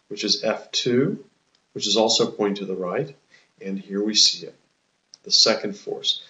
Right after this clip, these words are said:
So we've got the two forces now, F one pointing to the right,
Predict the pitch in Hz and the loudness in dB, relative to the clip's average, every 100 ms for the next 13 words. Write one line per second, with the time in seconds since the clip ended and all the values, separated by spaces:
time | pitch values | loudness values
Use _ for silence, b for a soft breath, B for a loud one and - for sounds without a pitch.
0 | B - 117 107 107 - - 185 196 135 | B -2 2 4 4 2 -2 0 2 2
1 | 107 98 95 92 - - 117 143 - 135 | 2 2 0 -2 -4 -2 0 0 0 2
2 | 104 135 202 - _ _ _ _ _ _ | 2 0 -4 -10 _ _ _ _ _ _
3 | _ _ _ _ _ _ _ _ 110 110 | _ _ _ _ _ _ _ _ 0 0
4 | 117 160 139 113 123 | 0 2 4 4 0